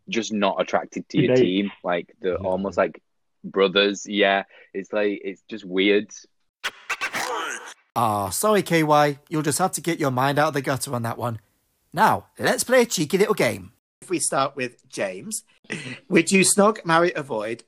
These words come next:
Speaker 4: Nigel Owens, Gareth Thomas, or Sam Stanley?
Speaker 2: Probably snog Sam Stanley, marry Gareth Thomas, and avoid,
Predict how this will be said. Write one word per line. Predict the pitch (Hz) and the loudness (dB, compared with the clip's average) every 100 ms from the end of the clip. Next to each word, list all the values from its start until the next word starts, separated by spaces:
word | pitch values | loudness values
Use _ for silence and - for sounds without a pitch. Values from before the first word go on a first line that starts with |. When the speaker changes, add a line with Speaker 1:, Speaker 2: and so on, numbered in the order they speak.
| _ | _
Speaker 4:
Nigel | 131 151 139 175 165 | -2 0 0 0 -2
Owens, | 127 98 123 - - _ - | -2 -4 -10 -12 -14 _ -10
Gareth | - 110 160 | -6 -4 -6
Thomas, | - 165 139 139 - _ | -10 -12 -8 -8 -8 _
or | - 110 | -10 -4
Sam | - 101 107 | -2 -4 -6
Stanley? | - 127 113 95 - - | -6 -6 -10 -14 -10 2
Speaker 2:
Probably | 135 131 131 - - - | 4 4 0 -6 -14 -2
snog | 151 151 147 139 135 - - - - - - | 2 6 8 6 6 -2 -20 -20 -20 -20 -10
Sam | - 131 123 | -2 0 0
Stanley, | 123 120 120 117 117 - _ _ - | 0 0 2 2 0 -4 _ _ -8
marry | 123 120 127 123 131 131 127 | -4 -2 0 2 2 2 2
Gareth | 120 123 120 - | 2 0 0 0
Thomas, | 117 127 127 - - _ _ _ _ _ - | 0 0 -4 -10 -20 _ _ _ _ _ -16
and | - 78 87 90 87 90 98 104 - - - - - | -14 -14 -12 -12 -10 -8 -6 -6 -6 -8 -12 -12 -4
avoid, | 120 107 107 107 104 | -2 2 2 2 -2